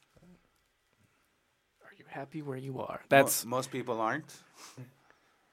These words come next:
Speaker 1: That's fucking deep. We talked about suicide and depression, and now, are you happy?
Speaker 2: <laughs> Well, that's
Speaker 1: Hopefully.
Speaker 2: true. I mean, you gotta be depressed to come out with good material.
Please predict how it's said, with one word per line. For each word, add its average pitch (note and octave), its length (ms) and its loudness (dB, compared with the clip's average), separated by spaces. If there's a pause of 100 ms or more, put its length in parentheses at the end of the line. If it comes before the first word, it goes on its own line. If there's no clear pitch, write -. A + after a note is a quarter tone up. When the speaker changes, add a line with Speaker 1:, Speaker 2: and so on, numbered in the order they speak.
(200)
Speaker 1:
That's C#3 140 -8
fucking C#3 300 -4
deep. C#3 180 4
We C3 60 0
talked B2+ 260 2
about A#2+ 300 2 (380)
suicide D#3 580 -2
and D3 100 -4
depression, E3+ 600 -4
and B2 100 -4
now, A#2 260 -8
are F3+ 220 12
you F#3 140 4
happy? A#2+ 520 10
Speaker 2:
<laughs> - 40 -20 (200)
Well, B2 120 -12
that's C#3+ 240 -4
Speaker 1:
Hopefully. B2+ 340 6
Speaker 2:
true. A2+ 40 4
I G#2 40 0
mean, G#2 300 -6 (460)
you - 60 -12
gotta F3 140 8
be C3+ 80 2
depressed A#2 380 -2
to G#2 80 -12
come G2+ 80 -4
out G2+ 80 -4
with F#2 80 -8
good F#2+ 100 -8
material. F#2 520 -10